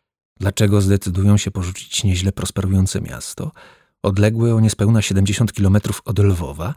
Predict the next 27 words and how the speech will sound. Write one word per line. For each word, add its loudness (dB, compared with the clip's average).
i -4
zamienić 2
je 0
w -4
zapyziałą 0
prowincję? -10
Czy 0
komukolwiek 0
powiedzą -2
o 2
przyczynach? -10
Czy 0
z -2
kimkolwiek 0
podzielą 2
się 0
wątpliwościami 2
i -6
obawami? -4
Po -6
latach 0
potomek 2
rodziny 2
spróbuje -2
przeprowadzić -2
prywatne 0
dochodzenie. -6